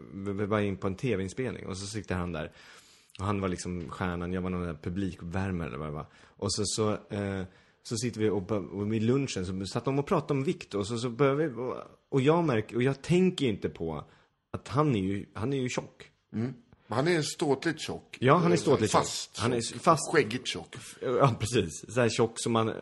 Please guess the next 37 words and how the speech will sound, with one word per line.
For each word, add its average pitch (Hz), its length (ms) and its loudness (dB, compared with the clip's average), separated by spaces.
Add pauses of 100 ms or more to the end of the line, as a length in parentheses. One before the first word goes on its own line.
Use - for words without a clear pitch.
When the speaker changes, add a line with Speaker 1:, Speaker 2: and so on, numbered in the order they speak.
(180)
Speaker 1:
man, 113 400 -6 (240)
en, 139 160 2
en, 139 180 0
en, 139 300 0
en, 123 280 0 (240)
eh, 110 60 -2 (1120)
vad 127 100 -2
heter 110 160 2
det? 85 100 0
En 107 220 -2
kung 156 480 6
i 107 580 4
King 117 260 0
of 110 140 2
Thrones 104 340 2
tjock. - 400 -2 (400)
Speaker 2:
Game 123 220 0
of 87 80 -6
Thrones. 85 280 -12
Speaker 1:
Game 120 280 8
of 95 60 -4
Thrones, 104 320 -4
Speaker 2:
Ja. 90 160 -6 (880)
Speaker 1:
ja. 113 80 -2
Ehm, 95 280 0 (180)
han, 113 460 2 (460)
ehm, 78 760 -6 (260)
men 131 160 2
då 143 120 6
behöver 143 260 4
jag 127 120 2
sitta, - 240 -10
jag 117 180 0
satt - 180 -4
och - 140 -6
prata 139 520 -2
om 87 360 -2